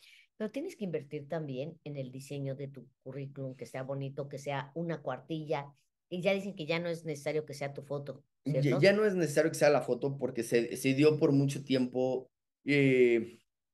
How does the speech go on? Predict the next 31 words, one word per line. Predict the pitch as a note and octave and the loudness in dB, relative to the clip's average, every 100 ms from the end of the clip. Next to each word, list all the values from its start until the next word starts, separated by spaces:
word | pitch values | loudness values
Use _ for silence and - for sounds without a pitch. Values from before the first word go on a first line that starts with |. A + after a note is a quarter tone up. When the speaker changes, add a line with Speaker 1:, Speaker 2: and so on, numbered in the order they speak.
| _ - | _ -4
Speaker 1:
El | D#3+ | -2
res-, | D#3+ - - | -2 -4 -8
o | C#3+ | 0
sea, | D#3 | 2
es | D#3 | 2
para | - E3 | 2 4
Speaker 2:
que | D#3 D3+ | 6 8
Speaker 1:
evitar. | C#3 D3+ | 6 6
Speaker 2:
veían | D#3+ E3 | 6 6
tu | D3 | 2
foto | C#3+ D3+ D3 | 2 2 2
y | C#3 | 0
decían, | B2 C3 | -2 -2
"Ay, | C3 C3 | -2 -4
es | B2 | -4
blanquito", | B2 B2 C3 B2+ B2 A#2+ | -4 -2 -4 0 4 4
entonces, | A#2 A2 G#2+ A2+ G#2+ E2+ | 2 -4 -2 -2 -2 -8
eh, | C2+ E2+ A2 - - | -8 -4 -4 -8 -6
como | D3 C3+ | -2 -2
que | C#3 | 0
se | C#3 | 4
veía | D3+ | 6
mucho | D#3+ D#3+ D#3 D3+ C3 | 6 4 2 2 2
a | A2+ | 2
racismo | G2+ B2 B2 B2 | -2 -10 -6 -6
y | |
sexismo. | A2+ G2 B2+ B2 D#3 F#3+ - _ _ _ _ | -6 -8 -8 -4 -6 -6 -14 _ _ _ _
Entonces, | C3 C#3 C3+ - | 0 0 -2 0
hoy | D3 D3+ | 4 4
en | D3 | 4
día, | C#3 C#3+ C#3+ C#3 C#3 | 6 6 6 4 -4